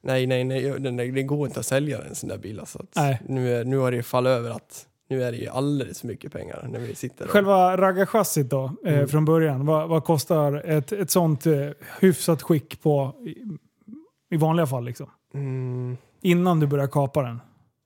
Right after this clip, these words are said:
Speaker 1: Eh, ja, Olsen.
Speaker 2: Ja.
Speaker 1: Eh, jag tror jag hade den ute för nittiofem tusen på Blocket.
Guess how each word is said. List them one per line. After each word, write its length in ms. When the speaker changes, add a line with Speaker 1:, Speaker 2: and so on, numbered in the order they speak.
Speaker 1:
Eh, 480
ja, 120
Olsen. 540
Speaker 2:
Ja. 200
Speaker 1:
Eh, 80
jag 380
tror 240
jag 120
hade 440
den 180
ute 180
för 100
nittiofem 540
tusen 480
på 240
Blocket. 580